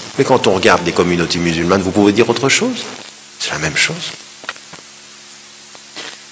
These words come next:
Si on doit être des exemples de la justice pour tous, il faut qu'on le soit.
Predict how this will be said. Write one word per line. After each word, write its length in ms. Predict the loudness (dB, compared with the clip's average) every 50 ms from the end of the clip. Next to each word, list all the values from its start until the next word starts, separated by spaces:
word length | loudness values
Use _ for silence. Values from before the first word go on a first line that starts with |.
| -10 0
Si 160 | 2 4 6 6
on 60 | 6
doit 180 | 8 8 8
être 220 | 8 6 6 2 2
des 200 | 4 4 4 4
exemples 340 | 4 4 4 4 4 4 4
de 80 | 6
la 100 | 6 6
justice 440 | 6 4 4 2 2 2 4 2 2
pour 180 | 2 0 -2 0
tous, 160 | 0 0 0
il 40 | 2
faut 100 | 0 0
qu'on 160 | 0 4 4
le 100 | 4 6
soit. 320 | 4 4 4 2 -2 -2